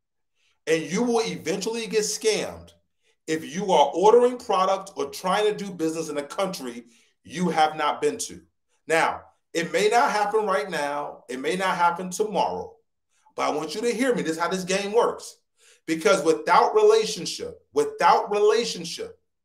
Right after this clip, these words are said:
okay? Even in the era of Zoom, look, we have Zoom, and Zoom is phenomenal, and Zoom is incredible, and all the virtual meetings we have. I'm telling you right now,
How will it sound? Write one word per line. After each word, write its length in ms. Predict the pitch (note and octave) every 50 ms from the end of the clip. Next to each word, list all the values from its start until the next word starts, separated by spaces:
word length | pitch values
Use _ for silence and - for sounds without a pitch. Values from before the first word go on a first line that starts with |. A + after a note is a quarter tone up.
| _ _ _ _ -
okay? 360 | G#2+ G#2+ F3+ F3+ G3+ A#3+ A#3+ - - - _ _ _ _ _ _ _ _ -
Even 280 | G3 A3+ C4 C#4+ D#4 D#4
in 100 | C#4+ B3+
the 160 | A#3+ - F#3+
era 260 | G#3 A3+ A3 G#3 G#3 G3+ F3+
of 140 | D#3 C#3+
Zoom, 500 | - - - G3 F#3 D3+ B2+ A2 F#2 - - -
look, 300 | G3+ F3+ - - - F3
we 120 | F#3+ F#3+
have 200 | F#3 F3 D#3 -
Zoom, 480 | - - F#3+ F3 C#3+ B2+ G2+ F2+ F2 - _ _ _ _ -
and 140 | D3 D3+ C#3+
Zoom 340 | - - - F#3+ G#3+ G#3+ G#3+
is 120 | G3+ - -
phenomenal, 800 | - E3+ D#3 D#3 E3 F3 F#3+ G3+ A3+ A#3+ B3 - - - _ _ _ -
and 140 | D3+ D3 D3
Zoom 300 | - D#3 F#3+ G#3 G#3 F#3+
is 100 | F3+ E3+
incredible, 840 | D#3+ D3 - F#3 F3 F3 F3+ F#3 G#3+ A3+ A#3 A3+ - - - _ _ _ _ - C3+
and 80 | C3+ -
all 300 | D3 E3 F3+ G3+ G3+ G3
the 120 | F3+ F3+
virtual 380 | - F3+ F#3 F#3 - F#3+ F3+ E3
meetings 300 | E3+ E3+ E3+ E3 C#3+ C#3+
we 120 | C#3+ C#3
have. 340 | C#3 C#3 C3+ B2 G#2 F2+ - - - C3
I'm 200 | D#3 E3+ E3+ - -
telling 320 | - - A3 A3+ A3 A3
you 120 | G#3+ G#3 G3+
right 220 | F3+ E3+ E3+ D3+
now, 300 | D#3 C3 A2+ F#2+ F2+